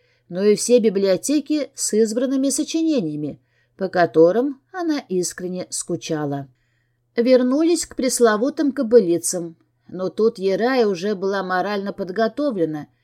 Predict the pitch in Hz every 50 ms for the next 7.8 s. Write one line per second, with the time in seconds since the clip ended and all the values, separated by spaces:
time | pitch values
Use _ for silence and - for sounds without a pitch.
0 | _ _ _ _ _ _ - 180 175 175 185 214 240 240 - 233 208 208 196 -
1 | - 226 240 233 - - 196 180 180 180 180 180 208 202 - - 320 339 302 302
2 | 277 - - 240 254 269 277 269 269 247 233 240 233 233 233 202 196 226 226 226
3 | 220 220 - - 233 208 233 220 - - 220 220 208 233 226 - 277 269 - -
4 | 330 339 320 302 - _ _ _ _ _ - - - 240 233 233 226 226 220 208
5 | 190 220 220 214 202 202 220 214 214 247 277 269 233 220 - - 208 196 - 220
6 | 214 208 214 208 - 226 - - 285 311 269 - - - 233 233 - 226 240 233
7 | 233 202 226 226 220 226 269 311 311 - - 190 175 165 165 160